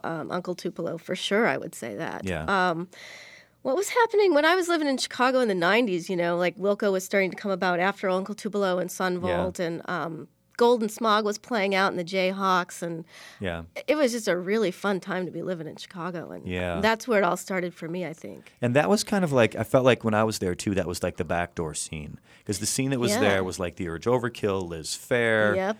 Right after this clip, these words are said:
Speaker 1: <laughs>
Speaker 2: um, you know, the Smashing Pumpkins were, like, the biggest
Speaker 1: Yep.
Speaker 2: ones. You know, I remember thinking, you know, it wasn't too long before I was playing at the Elbow Room that Smashing Pumpkins were playing at the Elbow Room. You
Speaker 1: Yeah,
Speaker 2: know?
Speaker 1: yeah. I mean, I used to hang out with Darcy. We were actually, we used to work together. Um,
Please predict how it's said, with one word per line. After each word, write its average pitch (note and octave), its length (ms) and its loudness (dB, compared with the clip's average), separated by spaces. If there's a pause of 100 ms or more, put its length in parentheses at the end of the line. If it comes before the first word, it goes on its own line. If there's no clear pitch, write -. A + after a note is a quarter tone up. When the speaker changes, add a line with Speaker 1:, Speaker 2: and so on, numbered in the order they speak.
(140)
Speaker 1:
<laughs> G#3+ 140 -4
Speaker 2:
um, E2 720 -2
you G#2+ 140 -8
know, D#2+ 100 -6
the - 140 -6
Smashing F2+ 380 -2
Pumpkins A#2+ 500 -4
were, G2 60 -6
like, F#2 100 -6
the F2+ 80 -8
biggest G2 320 -2
Speaker 1:
Yep. F#2+ 120 -2 (120)
Speaker 2:
ones. D#2+ 220 -8
You F#2 40 -6
know, E2 80 -4
I E2+ 60 -2
remember C3 260 2
thinking, C3 480 0 (300)
you A2+ 60 2
know, A2 80 6
it G2+ 40 -2
wasn't A#2 240 2
too - 160 -2
long C#3 300 0
before A2 260 0
I G#2+ 140 4
was C3 120 0
playing F#2+ 200 -6
at F2 80 -8
the F#2 80 -4
Elbow E2+ 220 -2
Room F2 240 -4
that F#2+ 120 -4
Smashing C#3+ 380 -2
Pumpkins B2+ 420 -4
were D#2+ 80 -8
playing D#2 300 -8
at D#2 80 -12
the D#2+ 80 -8
Elbow D2 240 -8
Room. C#2 260 -12 (720)
You G3 120 0
Speaker 1:
Yeah, D#4 260 6
Speaker 2:
know? F4 40 4
Speaker 1:
yeah. A#3+ 280 4
I B3 80 2
mean, B3+ 320 2
I E3 140 4
used C4+ 180 -2
to C4 60 2
hang A#3 160 2
out B3 120 2
with G3 120 0
Darcy. G#3 540 2
We G3 240 0
were F3 200 2
actually, F#3+ 320 0
we G3+ 120 2
used G#3+ 200 -2
to G3+ 80 0
work G#3 200 2
together. D#3+ 540 0
Um, C#3 440 -2